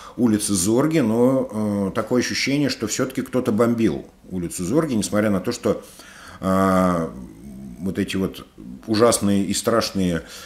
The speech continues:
э, снаряды, э, из, э, Белгородской области до Башкирии все еще не долетают,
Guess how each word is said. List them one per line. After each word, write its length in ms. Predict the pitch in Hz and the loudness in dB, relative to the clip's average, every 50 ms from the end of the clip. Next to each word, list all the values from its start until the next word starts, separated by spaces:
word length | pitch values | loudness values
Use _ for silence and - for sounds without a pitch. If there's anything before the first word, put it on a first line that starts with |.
| - - - | -18 -4 -2
э, 100 | 101 101 | 0 2
снаряды, 760 | - - 120 120 123 127 127 127 123 120 117 107 101 98 - - | 2 4 6 6 6 8 8 6 6 8 6 6 6 4 4 2
э, 340 | 92 98 95 92 95 95 85 | -2 0 0 0 0 0 0
из, 360 | 104 117 113 104 95 90 95 - | 0 0 0 2 0 0 -4 -6
э, 280 | - 95 95 95 95 95 | -4 -2 -2 0 0 0
Белгородской 640 | 92 104 113 107 113 117 117 117 110 - - 107 | 2 2 2 4 4 4 4 4 2 0 0 0
области 480 | 113 127 127 120 110 - - - 107 101 | 2 2 2 0 -2 -4 -2 0 0 2
до 380 | 85 90 95 92 90 90 95 110 | 2 0 0 -2 -2 0 2 4
Башкирии 400 | 117 113 - - 131 127 117 107 | 4 4 4 2 2 4 4 4
все 160 | - - 123 | 2 2 2
еще 220 | 110 101 - - 104 | 2 2 2 2 2
не 120 | 107 104 | 2 4
долетают, 600 | 104 110 123 139 - 196 190 143 95 - - | 2 2 0 0 2 6 6 6 6 4 0